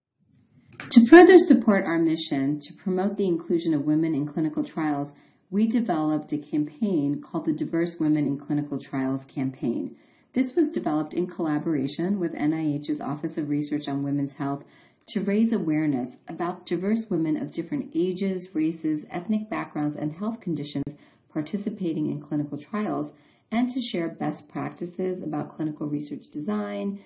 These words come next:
recruiting, and data analyses. The campaign includes a comp-, consumer awareness component, as well as resources and workshops for health professionals and researchers.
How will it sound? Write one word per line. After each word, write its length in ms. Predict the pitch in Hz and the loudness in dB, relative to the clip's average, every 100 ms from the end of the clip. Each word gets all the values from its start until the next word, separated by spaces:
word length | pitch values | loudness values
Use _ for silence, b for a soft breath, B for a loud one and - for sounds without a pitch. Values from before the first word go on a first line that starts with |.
| B - | B -12
recruiting, 640 | 156 - 180 175 175 175 | -10 -6 -2 0 0 0
and 200 | 151 151 | 0 -2
data 240 | 147 147 147 | -2 -2 -2
analyses. 920 | 135 139 135 139 - 143 143 - - _ _ _ _ _ _ _ _ _ _ _ _ _ _ _ _ _ _ _ | -2 -2 -4 -6 -8 -8 -6 -10 -18 _ _ _ _ _ _ _ _ _ _ _ _ _ _ _ _ _ _ _
The 120 | 214 | 4
campaign 480 | 240 233 226 311 359 | 8 8 8 4 4
includes 540 | 320 233 185 175 165 - | 2 0 0 0 0 -4
a 60 | |
comp-, 360 | 151 160 170 - _ | -6 -6 -6 -14 _
consumer 540 | - 170 - 220 208 156 | -6 -6 -2 0 0 -2
awareness 520 | 156 160 170 165 - | -2 0 -2 -2 -6
component, 720 | 165 143 - 135 135 131 - | -8 -8 -4 -2 0 -2 -6
as 180 | 160 165 | -8 -6
well 260 | 190 220 233 | -2 -2 -2
as 200 | 190 156 | -4 -2
resources 680 | 165 175 175 170 170 165 151 | -4 -4 -6 -8 -6 -8 -6
and 220 | 156 151 | -6 -4
workshops 540 | 165 170 - 131 131 | -4 -6 -6 -8 -8
for 140 | - 147 | -12 -10
health 280 | 151 147 - | -8 -8 -10
professionals 720 | 156 139 139 - 135 135 131 | -10 -8 -10 -6 -4 -4 -4
and 200 | 151 160 | -4 -2
researchers. 640 | 214 - 147 - 120 - | -2 -4 -8 -8 -10 -10